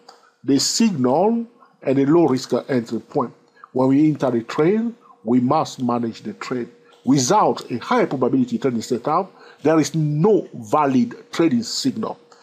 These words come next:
The mistake that traders are making, traders are concentrating too much of their time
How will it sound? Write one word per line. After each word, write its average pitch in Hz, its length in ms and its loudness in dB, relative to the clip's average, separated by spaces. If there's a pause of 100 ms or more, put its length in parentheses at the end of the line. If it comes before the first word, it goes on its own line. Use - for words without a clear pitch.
(320)
The 131 80 2
mistake 170 500 2
that 143 160 2
traders 147 280 2
are 127 100 0
making, 208 460 0 (300)
traders 170 400 2
are 139 80 -2
concentrating 165 1040 0
too 233 280 2
much 190 500 2
of 123 160 -2
their 117 100 0
time 196 500 -2